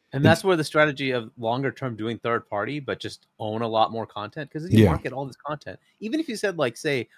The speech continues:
Speaker 1: one out of five games is exclusive, it'll set that pattern in, in the, the industry that people will think, "Oh, well,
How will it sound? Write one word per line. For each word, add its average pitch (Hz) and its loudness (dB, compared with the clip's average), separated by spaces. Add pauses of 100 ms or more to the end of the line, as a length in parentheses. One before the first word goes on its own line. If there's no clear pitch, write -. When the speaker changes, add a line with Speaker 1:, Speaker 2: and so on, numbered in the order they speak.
(120)
Speaker 1:
one 127 -2
out 180 2
of 165 -2
five 131 2
games 107 -10
is 117 -6
exclusive, 135 -10 (340)
it'll 180 4
set 226 2
that - 2
pattern 139 0
in, 127 -6
in 123 -8
the, 120 -8
the 107 -8
industry 135 -6
that 143 -4
people 135 -10
will 117 -6
think, 123 -10
"Oh, 175 -2
well, 156 0